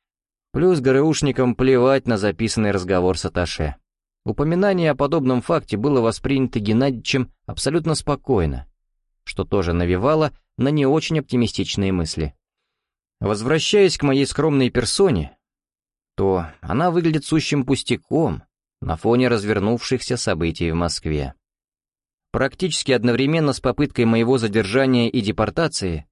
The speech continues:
с занимаемой должности был уволен Юрий Андропов. В данный момент исполняющим обязанности председателя К Г Б является Ценёв,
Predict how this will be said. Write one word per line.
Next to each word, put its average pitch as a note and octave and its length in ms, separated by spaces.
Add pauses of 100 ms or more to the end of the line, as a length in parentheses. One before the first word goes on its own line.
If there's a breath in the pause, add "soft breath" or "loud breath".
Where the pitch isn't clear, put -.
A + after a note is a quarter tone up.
с F#2+ 80
занимаемой C3+ 640
должности D#3+ 560
был C#3 260
уволен D#3+ 540
Юрий D#3 640
Андропов. A#2+ 960 (440)
В F2+ 140
данный A2+ 280
момент A2 380
исполняющим A2 640
обязанности G#2+ 540
председателя G#2+ 640
К G2+ 140
Г G2+ 120
Б C3+ 240 (180)
является C3 500
Ценёв, G#2 520